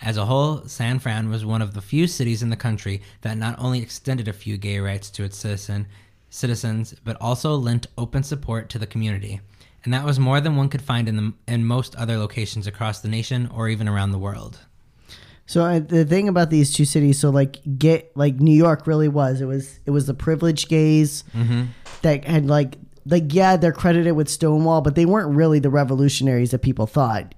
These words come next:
Speaker 2: I mean, you had the poor queers that were, but the privileged gays were like, "I can fuck who I want. That's all I care about."
Speaker 1: Yep.
Speaker 2: In San Francisco, you had a political movement where people are like, "We're gonna change how things are.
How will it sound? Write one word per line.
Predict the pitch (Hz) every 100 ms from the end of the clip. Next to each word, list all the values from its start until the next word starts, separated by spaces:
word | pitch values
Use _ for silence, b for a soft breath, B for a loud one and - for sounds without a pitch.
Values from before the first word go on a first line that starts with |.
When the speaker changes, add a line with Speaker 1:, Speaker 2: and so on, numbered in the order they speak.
| -
Speaker 2:
I | 139
mean, | 143 143 143
you | 151
had | 156 151 135
the | - 139
poor | 160 156
queers | 143 156 151 170 139 139 - B B
that | 139 123
were, | 127 117 120 - B B B
but | 151 143
the | 147
privileged | 117 202 190 -
gays | 156 151
were | 143
like, | 135 131 - - - _ -
"I | 139
can | 135
fuck | 151 -
who | 160
I | 156
want. | 175 185 -
That's | - 143
all | 156
I | 131
care | 123 131
about." | 101 92 95
Speaker 1:
Yep. | 120 135 B B B
Speaker 2:
In |
San | 139 165 156
Francisco, | 147 190 208 - 165
you | 151 147
had | 135 120
a | 113
political | 143 165 160 147 139
movement | 127 120 120 113 98 95
where | 127
people | 123 143 147
are | 135
like, | 131 123
"We're | 139
gonna | 143 127
change | - 180 175 175 165
how | - 160
things | 156 165 160 147
are. | 156 151 151